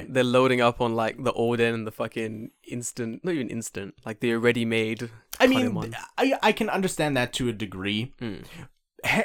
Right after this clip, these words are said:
Speaker 2: well, okay, here's the thing.
Speaker 1: Go
Speaker 2: Is,
Speaker 1: on.
Speaker 2: is this, like, a conscious choice where you know, like, "Okay,
Speaker 1: Yes.
Speaker 2: my days off are coming, so I'm gonna go to the
Speaker 1: Yes.
Speaker 2: convenience store and
Speaker 1: Yes.
Speaker 2: buy garbage"? Okay, yeah.
Speaker 1: That's what it is.
Speaker 2: That's, that's a little bit different.
Speaker 1: The man is in his bed,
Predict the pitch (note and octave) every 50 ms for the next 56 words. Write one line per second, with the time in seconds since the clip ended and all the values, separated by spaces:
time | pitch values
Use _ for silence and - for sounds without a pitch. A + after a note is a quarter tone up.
0 | - F3+ F3+ E3+ D3 C3+ C3+ - _ - F#3 D3 D#3 B2 A#2 D#3+ G3 C3+ C3+ -
1 | - G2 E2 D2+ - _ _ _ _ _ _ _ - - - F#3 G3 D#3+ - -
2 | - E3+ C#3+ F3 A#3+ A3 - A3 G3+ F#3+ - - - - - - - B2+ B2 C3+
3 | C#3 - - B2+ - - - B2 G#2+ F#2 F2 - - G#2 A2+ A2+ A2 A2 A2 A2+
4 | A2+ A#2+ A#2+ A2+ A2 G#2 G2+ G2 - - - A#2 - C3+ C#3 A#2+ G#2 G#2+ G#2+ G#2
5 | - G#2+ A2+ A2 G#2+ G#2 G2+ G#2+ - - A2 - - A#2 A2+ A#2+ A#2 A2+ - C#3+
6 | A#2 A2 A#2 A2+ - A#2 A2+ A2+ A#2 A2 A2 A#2+ G#2+ A2+ B2 C#3 E3+ D#3 C3 A2
7 | A#2 B2 - - A2+ A2+ A2 A#2 C3+ E3 D#3+ A#2+ G#2+ - G2 G2+ G#2+ G#2+ B2 C3+
8 | C3+ C#3+ - - G#3 G#3 F#3+ B2 A2 G#2+ A2 A#2+ A#2 C#3+ D#3+ E3+ - - D#3 D3
9 | C#3+ C#3 C#3 C3 A#2 - F#3 D#3 - - G3+ G3+ G3 G3 F#3 F3 E3 D#3 C#3 C#3
10 | B2+ - - - B2 A#2+ - - - - - - - D3+ D3+ D#3+ F3 F#3 F#3 F3
11 | D#3 - - C#3 C#3+ D3+ E3+ E3+ D3 B2 C#3+ B2 A2+ A2 G#2+ A2